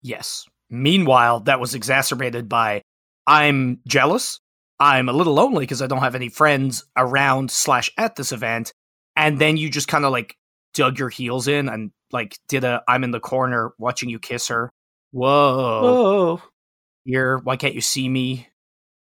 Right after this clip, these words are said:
Speaker 1: And, like, just sitting there and stewing in it and being like, "Hmm." And, like, yeah, it sucks that your one made that comment, but also
Speaker 2: Hundred percent.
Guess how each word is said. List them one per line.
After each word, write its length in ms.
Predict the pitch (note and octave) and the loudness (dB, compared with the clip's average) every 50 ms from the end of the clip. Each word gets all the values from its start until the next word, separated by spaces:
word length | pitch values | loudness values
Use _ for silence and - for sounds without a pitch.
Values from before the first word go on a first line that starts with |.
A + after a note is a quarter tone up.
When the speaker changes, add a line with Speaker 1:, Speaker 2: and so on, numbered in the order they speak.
| _ - | _ 0
Speaker 1:
And, 140 | F3 G#3+ G#3 | 2 4 4
like, 200 | A3+ G#3+ - - | 4 4 2 0
just 260 | D3 F#3 G#3+ - - | 0 2 2 4 4
sitting 340 | - - F3+ F3+ F3+ G3+ F3+ | 4 4 4 4 4 4 4
there 160 | E3 D3 C#3 | 4 4 4
and 100 | C3+ B2 | 2 0
stewing 420 | - - - - C3+ C3+ C#3 C#3+ D3+ | -2 -4 -2 0 0 0 2 2 2
in 120 | D3+ D#3 | 2 2
it 80 | D#3+ D3+ | 0 0
and 180 | B2+ B2 A#2+ | -2 -2 -4
being 220 | A2+ A#2+ B2 B2 A#2+ | -6 -6 -6 -4 -4
like, 220 | A#2 G2+ G#2 G2+ | -6 -6 -8 -8
"Hmm." 280 | A2+ A#2+ A#2 G#2+ - - | -10 -10 -10 -10 -6 -2
And, 140 | - G3+ A#3 | 0 2 4
like, 160 | A#3+ A#3 - | 4 4 4
yeah, 220 | A3 D3+ A2+ A2 - | 2 0 0 0 -2
it 120 | - D#3 - | -4 -4 -2
sucks 320 | - - G3+ F#3+ F3+ - - | 2 4 4 4 4 2 0
that 120 | G3+ - | 0 0
your 100 | D#3+ D#3 | 2 4
one 160 | D#3 D#3+ D#3 | 4 4 4
made 160 | D3 C#3+ C#3 | 4 2 2
that 160 | B2+ B2+ B2 - | 2 0 0 4
comment, 320 | E3 E3+ E3 C#3 B2 - | 4 4 4 4 0 -4
but 100 | - C#3 | -2 0
also 400 | C#3 C#3+ C#3 - D#3+ C#3+ C3+ C3 | 0 0 2 2 2 2 2 0
Speaker 2:
Hundred 300 | A#2+ - C#3 C3 G#2+ F#2 | 0 0 0 0 0 -2
percent. 320 | - - - G2 D#2+ - | -4 -4 -6 -6 -8 -10